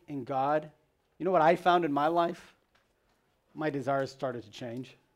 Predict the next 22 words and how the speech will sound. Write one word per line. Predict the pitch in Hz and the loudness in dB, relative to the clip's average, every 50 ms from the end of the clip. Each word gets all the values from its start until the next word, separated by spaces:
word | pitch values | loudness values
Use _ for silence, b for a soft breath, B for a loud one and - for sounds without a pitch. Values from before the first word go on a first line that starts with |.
| _ _ _ _ _ _ _ _ _ _ _ _ _ _ _ _ _ _ _ B B B B B B B B B 170 180 B - | _ _ _ _ _ _ _ _ _ _ _ _ _ _ _ _ _ _ _ B B B B B B B B B -20 -18 B -2
Making | 165 202 208 202 208 208 | 2 2 4 4 2 0
the | 185 185 185 185 | 2 4 4 4
N | 185 | 4
B | 180 175 175 170 | 4 4 4 4
A | 165 170 170 | 4 4 2
wasn't | 160 170 - 156 175 156 | 2 0 -2 -2 -4 -4
that | 143 151 151 | -2 -2 -2
important. | 147 143 131 - 151 147 151 147 160 160 156 - _ _ _ _ _ _ _ _ _ _ _ _ _ | -2 -4 -6 -6 -6 -6 -6 -6 -10 -12 -14 -16 _ _ _ _ _ _ _ _ _ _ _ _ _
Making | 135 143 160 165 175 175 180 160 | -6 -2 0 0 0 0 -2 0
money | 160 165 165 165 170 | 2 2 2 2 4
wasn't | 160 165 160 - 160 160 131 | 2 2 0 0 -2 -6 -6
the | 160 | -4
biggest | 127 160 160 151 160 - - | -2 -2 -2 0 -2 -4 -4
thing. | - 151 147 143 151 156 156 151 - _ _ _ b b b b b b b b b b - 120 113 | -4 -2 -2 -2 -2 -4 -8 -12 -16 _ _ _ b b b b b b b b b b -20 -8 -2
Being | 117 190 196 190 185 180 170 170 170 180 - | 0 2 4 4 4 4 4 2 2 0 0
a | - 175 | -2 -2
lawyer | 151 147 147 156 165 165 170 170 170 170 170 160 - - _ _ _ _ _ _ _ _ _ _ _ _ _ _ _ _ _ _ _ _ _ _ _ _ _ _ _ _ _ | -2 0 2 2 4 4 4 2 2 0 0 -2 -8 -16 _ _ _ _ _ _ _ _ _ _ _ _ _ _ _ _ _ _ _ _ _ _ _ _ _ _ _ _ _
wasn't | - 151 160 147 151 170 170 - | -8 -6 -4 -4 -4 -6 -6 -6
anymore | 185 185 165 165 156 156 151 151 147 139 | -4 -2 0 0 2 0 0 -2 -2 -2
what | 123 139 135 | -2 -2 -2
I | 131 131 | -2 -4
desired. | 123 120 110 120 113 113 110 104 - | -6 -8 -10 -10 -12 -12 -14 -20 -20